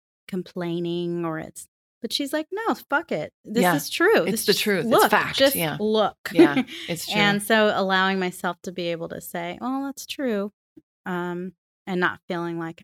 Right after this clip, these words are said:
Speaker 1: "Oh, well, I better shut up about it or the boys won't like me," you know, 'cause that's a lot of what we've done at the beginning of our careers is, like,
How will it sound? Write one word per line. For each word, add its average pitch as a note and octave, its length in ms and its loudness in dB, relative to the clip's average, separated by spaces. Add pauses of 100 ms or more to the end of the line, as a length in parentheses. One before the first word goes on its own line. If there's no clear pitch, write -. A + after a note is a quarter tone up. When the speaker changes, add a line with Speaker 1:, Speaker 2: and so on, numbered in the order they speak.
Speaker 1:
"Oh, F3+ 100 -8
well, E3 120 -12
I E3+ 40 -14
better E3 240 -10
shut D#3+ 240 -6
up D#3 140 -10
about E3+ 280 -6
it E3 100 -6
or D#3 100 -8
the E3+ 100 -12
boys D3 320 -8
won't - 160 -12
like - 240 -14
me," F#3+ 180 -4
you G#3 60 2
know, G#3 180 4
'cause G3+ 300 -6 (440)
that's C#4 200 0
a D#4+ 60 4
lot C4+ 200 8
of B3+ 80 2
what A#3+ 160 -2
we've G#3 280 -6
done F#3+ 260 2
at F#3+ 120 -2
the F3 60 -10
beginning F3 420 -6
of E3+ 60 -4
our E3 80 -10 (140)
careers F#3 260 -12
is, E3+ 160 -16
like, E3+ 160 -12